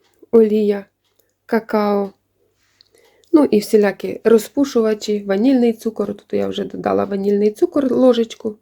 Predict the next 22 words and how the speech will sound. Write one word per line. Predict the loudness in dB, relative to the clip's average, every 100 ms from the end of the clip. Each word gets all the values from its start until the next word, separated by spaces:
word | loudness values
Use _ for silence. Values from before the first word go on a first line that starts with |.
| _
чайну. | -4 0 0 -2 -12 _ _ -20 -20 -20 -20 _ _ 0
У | 4
муку | 4 4 0 2 2
додам | 2 2 0 -2 -4
дві | -8 -4 -2 -2
чайні | -4 -2 -2 -2
ложки | -6 -8 -10
розпушувача. | -12 -12 -16 -16 -14 -14 -14 -20 _ _ _ _ -4
Взагалі, | 0 2 2
в |
кого | 0 -2 0
немає | 0 -2 -4
розпушувача, | -6 -6 0 0 2 -2 0 -2
можете | -2 -4 -6 -6
замінити | -6 -4 0 0 -2
соду, | -12 -10 -8 -8 -12 _
погасити, | -16 -14 -6 -6 -4 -10 _ _ -20 -20 _ -6
е, | -4 2
оцетом. | 2 2 -4 -4 -6 _ _ _ _ _ _ _ _ _ _ _ _ _ _
Всипаємо | _ -12 -8 -6 -4 -6
спочатку | -8 -12 -12 -12 -16 -16
манку, | -16 -14 -14 -16 -10 -10 -10